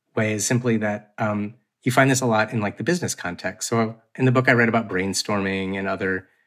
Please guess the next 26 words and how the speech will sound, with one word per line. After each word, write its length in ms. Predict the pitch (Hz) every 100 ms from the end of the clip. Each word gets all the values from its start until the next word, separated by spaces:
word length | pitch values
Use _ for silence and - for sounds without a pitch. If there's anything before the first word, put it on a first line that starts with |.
| _
creative 460 | - 123 110 107 104
thinking 440 | - 101 104 98
techniques 720 | - 101 - 92 101 - - - - _ -
that 120 | 107
are 60 |
all 140 | 107 101
about 380 | 101 98 101 123
unleashing 800 | 104 104 - 110 104 101 95 - _ _ _
creativity 480 | - 120 139 127 120
within 280 | 113 113 107
a 60 |
group 280 | 95 98 98
context. 720 | - 113 110 - - - - _ _ _ _ _
And 260 | 113 107 104
they, 420 | 107 107 104 110
there's 160 | 110 98
kind 220 | - 110
of 80 | 104
an 60 | -
un-, 460 | 110 110 107 104 -
undisturbed 440 | 131 127 - 120
line 260 | 107 101 101
from 200 | - 95
brainstorming 800 | 117 117 - 110 107 104 107 110
in 120 | 104
ni-, 200 | 104